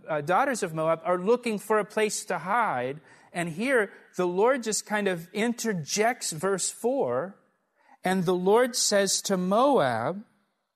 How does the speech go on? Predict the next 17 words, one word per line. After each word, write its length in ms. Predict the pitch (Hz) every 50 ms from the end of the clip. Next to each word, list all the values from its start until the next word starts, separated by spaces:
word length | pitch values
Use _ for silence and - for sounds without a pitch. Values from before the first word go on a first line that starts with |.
| _ _ _ _ _ _ _ _ _ _ _ _ _ _ _ _ _ -
to 100 | - 175
receive 680 | 165 180 170 - - - 208 208 214 208 180 165 - - _ _ _
his 280 | - 214 247 226 185
outcasts, 960 | 185 151 117 110 - - - - 113 95 90 - - - - - - - - - _ _ _ _ _ _ _ _ _ _ _ _ _ _ _ _ _
the 120 | - 139 147
outcasts 560 | 151 151 151 - - 156 143 139 - - -
of 140 | 131 120 123
Judah, 500 | 123 - 117 117 117 113 113 95 107 120 _ _ _ _ _ _ _ _ _ _ _ _ _ _ _ _ _ _ _ _ _ _ _ -
to 60 | 123
be 160 | 113 131 135
a 40 | 131
shelter 440 | 127 - - 160 131 131 - - 104
to 140 | - - 110
them. 420 | 101 110 107 107 98 92 85 87 - _ _ _ _ _ _ _ _ _ _ _ _ _ _ _ _ _ _ _ _ _ _ _ _ _ _ _ _ _ _ _ _ _ _ _ _
"Let 180 | - 135 135 135
my 380 | 139 127 135 143 160 180 180 170
outcasts 840 | 139 120 110 - - - - 110 95 90 92 - - - - -